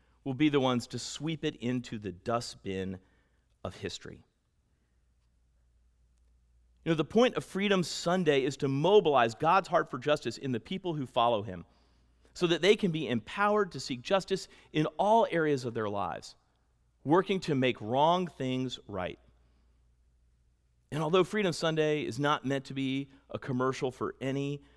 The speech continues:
one organization. I can tell you that over the years, I have seen a lot of N G Os come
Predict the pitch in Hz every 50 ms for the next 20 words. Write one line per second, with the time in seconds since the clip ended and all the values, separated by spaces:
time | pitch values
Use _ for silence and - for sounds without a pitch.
0 | _ _ _ _ _ _ - 117 123 139 139 139 139 139 139 139 135 - - _
1 | _ _ - 127 131 123 123 120 117 131 127 123 127 - 139 127 - - - 139
2 | 160 185 180 - 160 139 - 151 139 135 117 110 - - - 139 160 160 180 147
3 | 135 135 156 180 190 180 - - - - 160 170 147 127 - - 156 147 139 -
4 | - 101 98 98 113 123 135 139 147 - - 101 76 67 - 127 139 139 131 131
5 | 120 117 117 113 117 - - - - 120 117 117 113 113 117